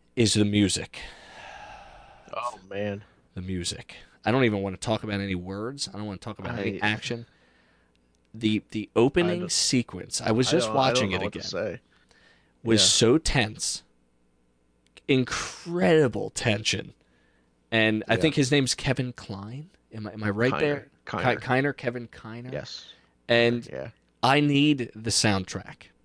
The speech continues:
Speaker 1: released tonight. I need you to get in your studio, friend, and I
Speaker 2: Tonight.
Speaker 1: need
Speaker 2: <laughs>
Speaker 1: you <laughs> to drop that on Spotify immediately, 'cause I, like,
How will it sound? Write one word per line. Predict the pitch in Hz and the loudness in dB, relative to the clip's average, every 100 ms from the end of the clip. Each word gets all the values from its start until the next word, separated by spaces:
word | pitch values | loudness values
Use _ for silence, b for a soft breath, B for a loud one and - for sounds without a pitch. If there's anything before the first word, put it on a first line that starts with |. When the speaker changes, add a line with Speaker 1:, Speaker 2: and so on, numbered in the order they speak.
| _ | _
Speaker 1:
released | 110 110 98 95 - - - _ _ _ - | 2 4 4 0 -2 -6 -12 _ _ _ -4
tonight. | 120 101 - - _ _ _ _ - | -4 -4 -8 -18 _ _ _ _ -8
I | 101 | 0
need | 113 117 | 0 2
you | 117 | 2
to | 107 | 4
get | 110 | 4
in | 117 | 4
your | 120 | -2
studio, | - 110 92 87 | -2 0 0 -2
friend, | - 95 - | -6 -8 -8
and | 107 | -10
I | 98 | -6
Speaker 2:
Tonight. | 113 104 | -2 -2
Speaker 1:
need | 98 95 - - 143 - - | 0 -2 -4 -12 -18 -14 -16
Speaker 2:
<laughs> | - - - | -14 -14 -6
Speaker 1:
you | - 113 - - - | 2 4 6 2 -4
<laughs> | - - | -14 -2
to | 196 | 0
drop | - - 143 165 - | 2 4 4 4 4
that | 147 143 | 4 6
on | 143 135 | 4 2
Spotify | - 120 117 120 - 110 110 B B B B B _ | 2 4 4 4 0 0 -2 B B B B B _
immediately, | 127 117 110 110 92 90 73 85 | -8 -6 0 2 2 -2 -10 -10
'cause | - 104 - | -2 -2 2
I, | 110 - | 2 4
like, | 117 110 | 4 2